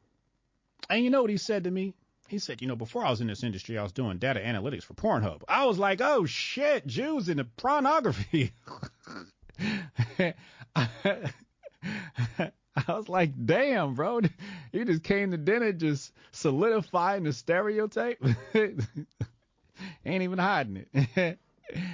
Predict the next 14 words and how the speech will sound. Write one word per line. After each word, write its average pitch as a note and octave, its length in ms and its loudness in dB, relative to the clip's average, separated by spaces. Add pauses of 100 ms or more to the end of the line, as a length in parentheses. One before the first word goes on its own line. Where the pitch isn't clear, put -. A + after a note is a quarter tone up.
(280)
He B3+ 140 2
good C#4 200 4
peoples, C4 400 0
though. C#3 300 2 (840)
But, C4 120 0
I C4 100 6
mean, A#3+ 220 2
I G#3 160 4
don't B3 160 2
think F#3+ 160 4
it's F3 140 2
any D#3+ 180 4
mystery A#2+ 640 2
of F#2 200 -2